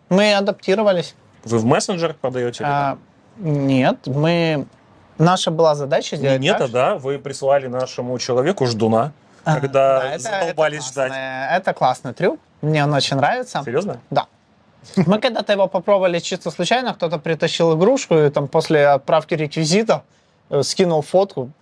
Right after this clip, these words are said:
Speaker 1: Ну вот это ж просто, знаешь, это ж не скрипт, тогда не было такого скрипта, а всем кидать. И мы увидели, что клиенты прикольно реагируют, причём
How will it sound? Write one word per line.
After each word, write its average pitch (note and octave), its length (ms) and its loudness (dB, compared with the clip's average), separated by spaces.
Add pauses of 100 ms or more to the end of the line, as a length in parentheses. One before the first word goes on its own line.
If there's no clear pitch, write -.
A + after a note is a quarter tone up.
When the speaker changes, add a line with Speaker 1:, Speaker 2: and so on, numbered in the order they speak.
(120)
Speaker 1:
Ну D#3 140 0
вот D3 180 2
это C#3+ 160 0
ж - 140 -4
просто, E3+ 340 0
знаешь, C3+ 280 -2
это C3 140 -6
ж - 120 -4
не C#3+ 100 0
скрипт, F#3 380 0
тогда D3+ 240 2
не F3+ 120 0
было D#3 220 0
такого C3+ 320 -6
скрипта, D3+ 400 0
а C3 40 0
всем D3 240 -10
кидать. D3 360 -2
И - 20 0
мы F#3+ 140 6
увидели, A#3 380 2
что F3 180 -2
клиенты G3 340 2
прикольно F3 440 2
реагируют, D3+ 480 0
причём - 260 -10